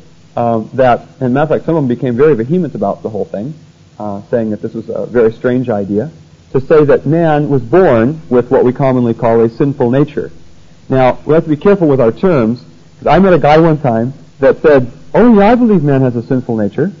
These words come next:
And I said, "What does that mean to you?" And he said, "Oh, I believe man's born into an environment that's corrupted." Well, that's not, <laughs> that's not the way most people define having a sinful nature. And I found out that, you know, you have to be careful, you have to be careful with your terms, 'cause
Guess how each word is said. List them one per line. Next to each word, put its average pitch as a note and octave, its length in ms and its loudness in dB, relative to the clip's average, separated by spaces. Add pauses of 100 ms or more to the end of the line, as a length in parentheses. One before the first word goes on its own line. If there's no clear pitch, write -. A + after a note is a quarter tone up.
(360)
And C3+ 100 0
I C#3 100 0
said, B2+ 220 2 (480)
"What F#3+ 160 4
does F#3 100 4
that E3+ 220 4
mean E3+ 420 2 (640)
to C#3 80 0
you?" B2 440 0
And D3 100 0
he D3 60 -6
said, E3+ 100 0
"Oh, D#3+ 60 4
I F#3 80 4
believe F3 240 2
man's E3+ 240 0
born E3+ 220 0
into D#3+ 260 -2
an D3 60 0
environment D3+ 520 2
that's - 160 -4
corrupted." D#3 500 0 (1200)
Well, A2+ 120 -4
that's D3+ 260 0
not, - 260 -4
<laughs> F3 500 -4
that's - 200 -4
not E3 180 0
the D#3+ 60 0
way C#3+ 160 2
most D#3 340 2
people C3+ 320 2
define B2+ 520 0 (200)
having C#3+ 260 2
a B2+ 60 -2
sinful D3+ 360 0
nature. B2+ 360 0
And G#2+ 100 -2
I B2 60 0
found C3+ 240 0
out B2+ 140 0
that, A2+ 100 -2
you B2 80 -2
know, G#2+ 120 -2
you A2+ 80 -2
have A2+ 120 -8
to - 60 -16
be A2+ 100 -2
careful, D#3 340 -2
you C#3+ 60 0
have C#3 120 0
to C3 40 -16
be B2 80 -2
careful D3+ 320 0
with A2+ 160 0
your A2 120 -2
terms, B2 320 -2
'cause A2+ 180 -2